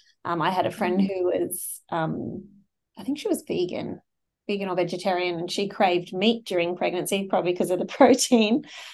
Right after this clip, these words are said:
Speaker 1: Um, like, how do you know if your cravings are something you really, really need to get?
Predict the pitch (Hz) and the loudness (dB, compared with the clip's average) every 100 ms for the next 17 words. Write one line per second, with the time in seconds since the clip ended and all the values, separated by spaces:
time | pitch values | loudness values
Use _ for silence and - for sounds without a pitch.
0 | - _ - 196 196 196 190 185 175 - | -20 _ -2 2 2 2 0 -2 -4 -6
1 | _ _ 214 202 214 262 370 240 240 359 | _ _ 0 2 6 8 10 10 10 8
2 | 254 214 170 - 202 214 208 190 175 185 | 8 8 6 4 4 4 2 -2 -4 -2
3 | 220 - 190 180 175 202 190 180 196 185 | -4 -4 -4 -4 0 0 2 2 2 0
4 | 180 180 170 196 202 | 0 0 0 2 2